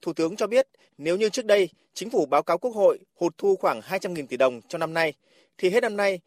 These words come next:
chỉ hụt thu khoảng năm mươi nghìn tỷ đồng, góp phần quan trọng giảm bội chi ngân sách.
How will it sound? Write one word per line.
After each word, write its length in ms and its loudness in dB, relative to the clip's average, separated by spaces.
chỉ 140 -2
hụt 180 -2
thu 220 0
khoảng 260 -2
năm 120 -6
mươi 100 -2
nghìn 140 -8
tỷ 100 -8
đồng, 220 2
góp 140 0
phần 240 0
quan 180 2
trọng 200 -2
giảm 280 -4
bội 160 -4
chi 160 -8
ngân 100 -4
sách. 200 -2